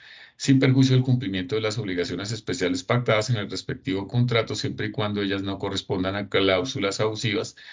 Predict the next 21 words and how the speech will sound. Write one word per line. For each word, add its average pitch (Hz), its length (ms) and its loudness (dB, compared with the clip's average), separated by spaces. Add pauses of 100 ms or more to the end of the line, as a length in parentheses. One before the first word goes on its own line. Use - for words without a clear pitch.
(300)
que 135 140 6
limitan 123 480 8
o 110 80 2
restrinjan 92 540 -2
los 98 140 -4
derechos 87 440 -2
del 90 240 -2
consumidor. 92 800 -2 (1200)
Eh, 104 280 6
adicionalmente, 131 1120 2
eh, 101 240 0
formando 92 500 -4
parte 123 300 2
del 127 100 2
contrato 123 460 0
se 123 160 0
encuentran 101 920 -2
aquellas 98 440 0
disposiciones 123 760 4
que 113 100 0
determinan, 92 720 -2